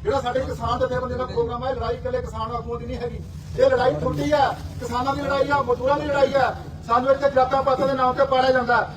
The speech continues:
ਸਾਡੇ ਕਿਸਾਨ ਜਥੇਬੰਦੀਆਂ ਨੇ ਕਰਜ਼ਾ ਜਿਹੜਾ ਮਜ਼ਦੂਰਾਂ ਦੇ ਵੀ ਤਾਰਨ ਦੀ ਗੱਲ ਕਰੀਏ, ਮਜ਼ਦੂਰਾਂ ਦਾ ਵੀ ਕਰਜ਼ਾ ਮਾਫ ਹੋਣਾ ਚਾਹੀਦਾ। ਇਸ ਕਰਕੇ ਪੰਜਾਬ ਦੇ ਲੋਕੋ, ਹੁਣ ਮੇਰੀ ਜਿਹੜੀ ਕੱਲ੍ਹ ਨੂੰ ਜਾਂ ਪਰਸੋਂ ਨੂੰ ਮੈਂ ਦਿੱਲੀ ਵੱਲ ਚਾਲੇ ਪਾ ਦੇਣੇ ਆ। ਜਿਹੜਾ ਸਾਡਾ ਜਿਵੇਂ ਵੀ ਸਾਡੇ ਆਗੂ ਸਾਹਿਬਾਨ ਕਹਿਣਗੇ, ਉਹਨਾਂ ਦੇ ਆਗੂਆਂ ਦੇ ਮੇਰਾ ਚਰਨਾਂ ਦੇ ਵਿੱਚ ਸਿਰ ਝੁਕਦਾ ਜੀ। ਪੰਜਾਬ ਦੀ ਲੜਾਈ ਉਹ ਮੇਰੀ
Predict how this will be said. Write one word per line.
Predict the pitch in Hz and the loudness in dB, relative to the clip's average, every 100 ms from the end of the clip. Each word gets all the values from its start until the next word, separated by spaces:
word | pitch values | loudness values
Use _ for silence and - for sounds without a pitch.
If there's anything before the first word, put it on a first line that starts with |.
| - 226 | -6 0
ਸਾਡੇ | 240 262 | 2 2
ਕਿਸਾਨ | 262 240 247 | 0 2 4
ਜਥੇਬੰਦੀਆਂ | 254 254 269 254 | 4 4 2 2
ਨੇ | 285 | 2
ਕਰਜ਼ਾ | 277 247 254 269 254 - | 2 2 6 4 4 -4
ਜਿਹੜਾ | 240 277 | 2 2
ਮਜ਼ਦੂਰਾਂ | 226 240 277 | 4 4 4
ਦੇ | 294 | 4
ਵੀ | 294 | 2
ਤਾਰਨ | 285 285 | 4 4
ਦੀ | 285 | 2
ਗੱਲ | 277 254 | 0 2
ਕਰੀਏ, | 254 262 | 4 2
ਮਜ਼ਦੂਰਾਂ | 233 240 269 | 0 -2 2
ਦਾ | 277 | 4
ਵੀ | 285 | 4
ਕਰਜ਼ਾ | 277 262 254 | 2 0 0
ਮਾਫ | 240 214 | 0 -2
ਹੋਣਾ | 220 | -6
ਚਾਹੀਦਾ। | - - - - - - - - | -8 -6 -6 -8 -12 -16 -8 -4
ਇਸ | - | 2
ਕਰਕੇ | 254 254 269 | 2 4 2
ਪੰਜਾਬ | 247 233 247 | 4 4 6
ਦੇ | 254 | 6
ਲੋਕੋ, | 247 247 269 277 269 - - | 6 4 4 4 0 -10 -6
ਹੁਣ | 233 254 | -2 4
ਮੇਰੀ | 254 262 | 4 4
ਜਿਹੜੀ | 262 262 | 0 0
ਕੱਲ੍ਹ | 254 269 | -2 0
ਨੂੰ | 294 277 | 0 0
ਜਾਂ | 277 | 0
ਪਰਸੋਂ | 262 240 262 | 0 -2 -2
ਨੂੰ | 269 | 0
ਮੈਂ | 262 | 0
ਦਿੱਲੀ | 240 240 | 0 0
ਵੱਲ | 254 240 | 0 0
ਚਾਲੇ | 247 233 | 0 0
ਪਾ | 247 233 | 0 0
ਦੇਣੇ | 226 254 | -2 -4
ਆ। | 269 - - - - | -4 -8 -14 -16 -2
ਜਿਹੜਾ | 233 262 | 0 0
ਸਾਡਾ | 233 247 | 0 -2
ਜਿਵੇਂ | 220 254 277 | 0 2 2
ਵੀ | 262 | 0
ਸਾਡੇ | 240 240 | 0 2
ਆਗੂ | 220 233 | 2 -2
ਸਾਹਿਬਾਨ | 226 220 226 220 | -4 -2 -2 -2
ਕਹਿਣਗੇ, | 220 214 226 220 226 - - 254 | -2 -4 0 -2 -2 -10 0 6
ਉਹਨਾਂ | 269 | 8
ਦੇ | 285 | 8
ਆਗੂਆਂ | 254 233 254 269 | 6 4 4 6
ਦੇ | |
ਮੇਰਾ | 262 254 | 6 6
ਚਰਨਾਂ | 247 247 247 | 4 4 6
ਦੇ | 254 | 6
ਵਿੱਚ | 240 | 6
ਸਿਰ | 233 | 4
ਝੁਕਦਾ | 226 233 247 339 | 4 4 4 0
ਜੀ। | - | -2
ਪੰਜਾਬ | 233 233 226 | -2 0 0
ਦੀ | 247 | 0
ਲੜਾਈ | 240 240 | 0 2
ਉਹ | 247 | 2
ਮੇਰੀ | 240 | 2